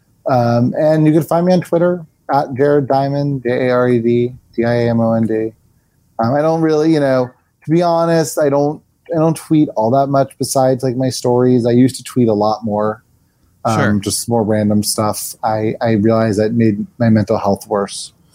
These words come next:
Speaker 1: So,
Speaker 2: Yeah, it, it
Speaker 1: uh,
Speaker 2: can do that. It, it certainly can.
Speaker 1: so my Twitter now is, is, is mostly just my own stories. Uh, but, you know, if you like my work,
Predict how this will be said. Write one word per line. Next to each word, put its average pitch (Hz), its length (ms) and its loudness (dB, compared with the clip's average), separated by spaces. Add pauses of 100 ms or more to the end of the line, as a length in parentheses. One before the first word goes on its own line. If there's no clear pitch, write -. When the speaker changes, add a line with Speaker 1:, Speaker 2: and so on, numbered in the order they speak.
(280)
Speaker 1:
So, - 260 0
Speaker 2:
Yeah, 185 220 2
it, 104 60 2
it 101 160 0
Speaker 1:
uh, 104 80 0
Speaker 2:
can 196 180 0
do 208 200 0
that. 139 300 -2 (300)
It, 135 160 -2
it 139 80 -2
certainly 147 380 0
can. 147 160 0
Speaker 1:
so 131 280 2
my 135 220 2
Twitter 147 440 0
now 127 400 2
is, 107 400 -2 (480)
is, 117 360 0
is 113 180 0
mostly 131 580 2
just 113 300 -2
my 113 200 0
own 107 220 0
stories. 101 1040 -2
Uh, 87 340 -4 (840)
but, 107 640 0
you 165 160 -4
know, 135 260 0
if 107 100 -2
you 117 100 2
like 120 160 0
my 117 140 0
work, 131 280 0